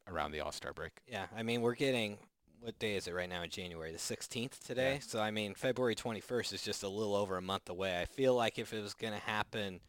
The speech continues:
Speaker 2: you know, anytime, even before the All-Star break, we'd start hearing a little bit of something about how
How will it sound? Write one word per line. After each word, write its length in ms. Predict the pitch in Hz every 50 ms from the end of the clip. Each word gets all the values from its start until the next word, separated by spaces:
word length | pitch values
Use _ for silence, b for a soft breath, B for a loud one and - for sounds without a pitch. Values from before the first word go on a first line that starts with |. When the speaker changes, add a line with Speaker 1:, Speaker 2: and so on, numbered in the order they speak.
| - _ _ _ _ _ _ _ _ _
Speaker 2:
you 160 | 110 107 101
know, 220 | 95 90 90 87 -
anytime, 560 | - 113 113 107 - - 107 110 107 101 90 -
even 220 | - 117 123 117
before 260 | 95 92 - - 113 101
the 100 | 87 85
All-Star 420 | 87 101 113 - - - 95 87
break, 280 | - - 87 82 - -
we'd 120 | 90 -
start 240 | - - 113 107 95
hearing 360 | 90 107 101 101 98 92 90
a 300 | 87 92 90 92 95 101
little 240 | 113 127 135 131 107
bit 240 | 90 95 101 92 85
of 80 | 85 -
something 560 | - - 90 87 - - 90 85 80 80 80 - - -
about 300 | 92 - 87 85 85 85
how 300 | 95 90 87 85 82 -